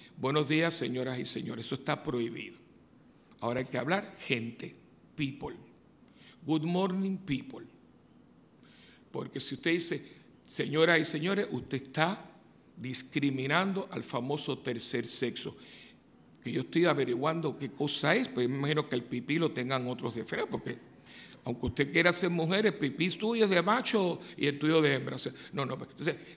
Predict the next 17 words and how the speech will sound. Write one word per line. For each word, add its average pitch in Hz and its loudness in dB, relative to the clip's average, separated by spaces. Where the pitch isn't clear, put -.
miren 226 4
lo 135 6
absurdo, - 2
lo 143 0
absurdo 247 2
es 151 2
una 220 4
cosa, 226 2
hoy 170 2
me 185 0
estaban 185 0
diciendo 180 2
otra 156 0
aberración, 139 0
cual 160 0
no, 165 -2
o 156 -6